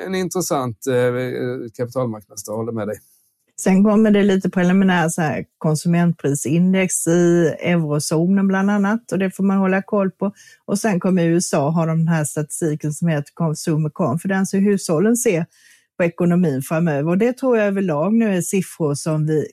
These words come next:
Speaker 2: kommer att titta på även från aktiemarknadens håll, därför att så mycket ur konjunkturutvecklingen hänger faktiskt på hur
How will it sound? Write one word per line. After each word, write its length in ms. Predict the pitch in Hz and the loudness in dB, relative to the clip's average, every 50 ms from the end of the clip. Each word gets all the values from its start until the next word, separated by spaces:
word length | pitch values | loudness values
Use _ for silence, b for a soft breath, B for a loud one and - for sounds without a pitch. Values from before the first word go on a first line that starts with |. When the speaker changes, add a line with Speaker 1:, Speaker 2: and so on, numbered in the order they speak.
| - - | -12 -6
Speaker 2:
kommer 560 | - 180 170 160 160 156 156 156 151 151 151 | -2 0 0 2 2 0 0 0 0 -2 -2
att 100 | 143 - - - _ _ _ _ _ _ _ _ _ _ - | -4 -6 -10 -20 _ _ _ _ _ _ _ _ _ _ -2
titta 360 | 247 233 240 - - 165 170 | -2 -2 -2 -2 -2 -4 -2
på 160 | - - 190 | -2 0 0
även 320 | 196 180 202 180 170 165 | 0 0 0 0 -2 -2
från 160 | - - 151 156 | -4 -4 -4 -4
aktiemarknadens 960 | 165 180 - - - 160 156 165 202 214 202 - 233 214 220 226 233 220 - | -4 -4 -6 -6 -4 -2 -2 0 -2 -2 -2 -2 -2 0 0 0 -2 -2 -2
håll, 260 | 240 190 151 147 165 | 0 0 0 0 0
därför 300 | 170 165 165 160 - 170 | 0 -2 -2 -2 -4 -4
att 160 | 160 156 151 | -4 -4 -4
så 100 | - 170 | -4 -4
mycket 460 | 165 160 160 165 - - 170 147 127 - | -2 -2 -2 -4 -4 -4 -4 -2 -2 -2
ur 340 | 143 156 160 151 135 156 156 | -4 -4 -4 -2 -4 -4 -4
konjunkturutvecklingen 1500 | - 170 160 151 151 - - 185 170 160 147 131 _ _ _ - 185 170 - 165 160 151 - _ - 156 156 151 151 160 | -2 -2 -2 -2 -4 -4 -2 -2 0 0 -2 -4 _ _ _ -6 -4 -2 0 0 -2 -2 -2 _ -6 -4 -4 -2 -2 -2
hänger 400 | 170 123 131 175 208 220 233 233 | -2 -2 -2 0 0 0 0 0
faktiskt 480 | - 226 143 151 - - 151 - _ | 0 -2 -4 -4 -6 -8 -10 -8 _
på 180 | - 147 156 160 | -6 -4 -2 -2
hur 220 | 165 151 143 - | -2 -2 -2 -4